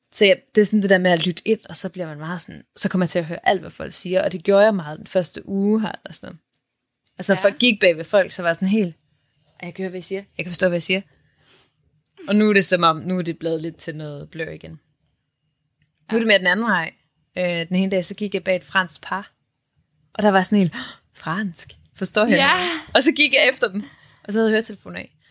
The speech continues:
Speaker 1: og så slukkede jeg for musikken, og så kunne jeg sådan gå og lytte. Og jeg var lige ved at sådan følge efter dem rundt om hjørnet, og tænkte, "Ej, nu må du stoppe dig selv."
Speaker 2: Ja, så fik du alligevel lige sådan lidt, øh, French vibe.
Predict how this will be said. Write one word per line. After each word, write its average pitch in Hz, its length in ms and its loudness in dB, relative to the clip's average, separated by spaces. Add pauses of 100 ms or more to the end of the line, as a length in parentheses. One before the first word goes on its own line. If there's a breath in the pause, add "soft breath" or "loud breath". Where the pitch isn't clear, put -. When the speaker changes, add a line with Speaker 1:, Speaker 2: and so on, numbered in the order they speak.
(260)
Speaker 1:
og - 80 -4
så - 120 2
slukkede 208 280 2
jeg - 60 -12
for 175 80 -18
musikken, 180 320 -8
og 175 80 -12
så 202 100 -10
kunne 190 100 -14
jeg 170 80 -12
sådan 180 180 -10
gå 190 120 -4
og 170 400 -10
lytte. 202 280 -12 (1000 loud breath)
Og - 60 6
jeg 190 80 6
var 190 80 4
lige 233 220 4
ved 214 80 4
at 190 100 2
sådan 214 180 4
følge 226 360 4
efter 247 200 -4
dem 185 120 -14
rundt 202 200 4
om 196 80 4
hjørnet, 175 280 2
og - 20 -16
tænkte, - 180 -6
"Ej, 95 120 -4
nu - 60 -12
må - 80 -20
du - 80 -12
stoppe - 240 -12
dig - 80 -20
selv." - 160 -14 (460)
Speaker 2:
Ja, 202 160 -2
så 240 140 -8
fik 294 200 0
du 269 60 4
alligevel 254 300 2
lige 247 120 -2
sådan 247 160 -4
lidt, 233 140 -6
øh, 202 240 -6
French 220 420 -2
vibe. 202 400 -10